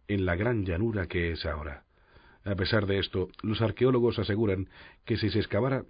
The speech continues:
todavía podrían encontrarse los restos de las puertas y la espina central.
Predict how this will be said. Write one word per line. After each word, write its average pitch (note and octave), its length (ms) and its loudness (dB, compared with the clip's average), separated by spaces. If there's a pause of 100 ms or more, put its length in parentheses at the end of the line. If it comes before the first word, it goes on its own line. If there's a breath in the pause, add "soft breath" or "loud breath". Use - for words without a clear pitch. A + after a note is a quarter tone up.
todavía A2+ 400 -2
podrían G#2+ 360 0
encontrarse G#2 600 -2
los F#2 180 0
restos F2+ 360 -2
de F#2+ 60 -2
las F2+ 120 -2
puertas F#2 460 -2 (200 loud breath)
y G2+ 120 -8
la F2 160 0
espina E2 360 -4
central. D#2 440 -8